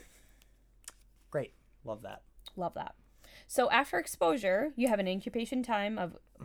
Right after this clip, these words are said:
Speaker 2: week to many weeks before symptoms appear. Nine out of ten people have actually been infected with Epstein-Barr virus, and it's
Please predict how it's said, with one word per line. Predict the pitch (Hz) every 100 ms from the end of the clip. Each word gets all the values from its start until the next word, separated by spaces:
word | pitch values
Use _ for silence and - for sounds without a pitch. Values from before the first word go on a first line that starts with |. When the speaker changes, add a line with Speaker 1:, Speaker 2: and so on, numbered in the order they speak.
| - 180
Speaker 2:
week | 190 233
to | -
many | 233 190 170
weeks | 165 196
before | - - 190
symptoms | - 175 196
appear. | 214 - 226 165 165 _ - - - - - - _ _
Nine | 190 185 202 254
out | 311
of | 311
ten | 302 262
people | 254 220
have | 190
actually | 175 185 -
been | 185 185 180
infected | - 190 180 170 170
with | 165 156
Epstein-Barr | 175 - 190 185 156
virus, | 147 151 151 160 -
and | -
it's | 185